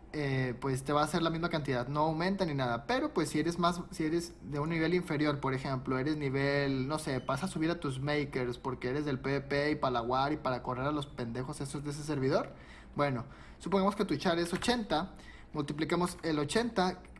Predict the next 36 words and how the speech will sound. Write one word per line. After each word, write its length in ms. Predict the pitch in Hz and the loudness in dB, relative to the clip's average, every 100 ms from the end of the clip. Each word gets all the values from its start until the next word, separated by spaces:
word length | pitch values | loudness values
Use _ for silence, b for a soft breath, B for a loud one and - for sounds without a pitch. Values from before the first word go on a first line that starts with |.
| - | 0
por 300 | 180 208 196 | 4 4 2
el 200 | 151 143 | 0 0
trescientos, 500 | 135 143 214 233 180 | -2 -2 0 0 -2
que 80 | - | -2
viene 160 | 147 147 | -4 -4
siendo, 160 | 156 | -4
eh, 420 | 147 - 147 131 127 | -4 -4 -2 -2 -2
trescientos 320 | 139 185 202 | -2 -2 -2
por 160 | - 139 | -2 0
el 80 | |
nivel 180 | 135 143 | 0 0
que 100 | 143 | -2
tiene 180 | 175 185 | 0 0
tu 100 | 185 | 0
char, 300 | 190 190 - B B B B - | 0 2 0 B B B B -8
que 240 | - 160 165 | 0 2 2
son 600 | 165 170 180 185 185 175 | 0 0 2 2 2 0
veinticuatro 480 | 151 135 127 123 139 | -2 -2 -4 -2 2
mil, 240 | 185 214 | 2 4
multiplicamos 720 | 170 139 135 135 151 160 165 | 0 0 -2 0 0 -2 -4
los 260 | 143 135 131 | -6 -4 -2
veinticuatro 580 | 139 135 135 135 135 139 | -2 -2 -4 -4 -2 0
mil 400 | 185 190 196 - B B B - | 4 4 4 -2 B B B 0
por 280 | 196 208 208 | 4 6 6
el 120 | 147 | 2
lim-, 140 | 147 151 | 0 -2
el, 400 | 151 143 139 139 | -2 0 0 0
la 100 | 135 | 0
cantidad 400 | 135 143 143 147 | -2 -2 0 0
máxima 420 | 156 160 - 160 | 0 -2 -2 -2
de 100 | 139 | 0
shards 260 | 127 156 151 | 0 -2 -2
que 80 | - | -2
vayas 220 | 139 143 | -2 -2
a 40 | |
entregar, 400 | 139 127 139 196 | -4 -4 -2 -2